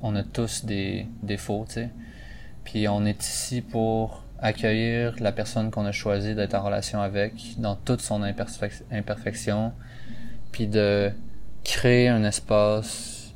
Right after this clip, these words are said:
où ils vont pouvoir vraiment s'ouvrir dans ça, puis qu'on va pouvoir les supporter,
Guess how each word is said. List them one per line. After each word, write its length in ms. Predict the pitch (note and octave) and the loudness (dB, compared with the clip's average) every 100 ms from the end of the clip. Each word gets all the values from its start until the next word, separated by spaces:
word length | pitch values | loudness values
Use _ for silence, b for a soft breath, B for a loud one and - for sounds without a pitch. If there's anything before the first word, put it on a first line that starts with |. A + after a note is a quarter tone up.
| - - | -14 0
où 140 | B2 | 2
ils 100 | A2+ | 4
vont 160 | G#2+ G#2+ | 4 2
pouvoir 720 | - A2 A2 G#2+ G#2+ G#2+ - - | 0 -4 0 2 2 0 -4 -8
vraiment 360 | G#2 G#2+ G#2+ A2 | 0 4 6 4
s'ouvrir 520 | - - G#2+ G#2+ G#2+ | 2 0 2 2 2
dans 160 | G#2 G2 | 2 2
ça, 240 | - A2+ | 0 0
puis 400 | G#2+ - G#2 G2+ | -2 -4 -2 -2
qu'on 180 | - G#2 | -4 -2
va 80 | G2 | -2
pouvoir 240 | - G#2 | 0 2
les 140 | G2+ G2+ | 2 0
supporter, 720 | - A2 G2+ - G#2+ A2 | -4 -4 -6 -2 -2 -2